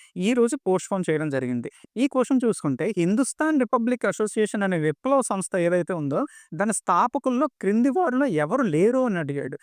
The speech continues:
నాలుగు ఆప్షన్స్ ఇచ్చి హిందుస్థాన్ రిపబ్లిక్ అసోసియేషన్ ఏదైతే ఉందో దాన్ని ఎవరు స్థాపించలేదు, ఈ కింది నాలుగు ఆప్షన్స్‌లో ఎవరు స్థాపకులలో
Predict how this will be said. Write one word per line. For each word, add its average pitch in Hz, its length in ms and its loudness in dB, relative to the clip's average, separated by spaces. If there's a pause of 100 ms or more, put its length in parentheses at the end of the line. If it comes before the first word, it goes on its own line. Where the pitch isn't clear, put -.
(220)
నాలుగు 165 380 2
ఆప్షన్స్ 202 360 -2
ఇచ్చి 165 220 -6 (120)
హిందుస్థాన్ 208 640 -2
రిపబ్లిక్ 208 440 -2
అసోసియేషన్ 180 560 -2
ఏదైతే 156 360 0
ఉందో 127 280 -2 (300)
దాన్ని 220 260 2
ఎవరు 214 240 2
స్థాపించలేదు, 233 760 0 (200)
ఈ 175 160 2
కింది 196 280 2
నాలుగు 208 300 2
ఆప్షన్స్‌లో 214 500 -2
ఎవరు 196 280 0
స్థాపకులలో 220 720 0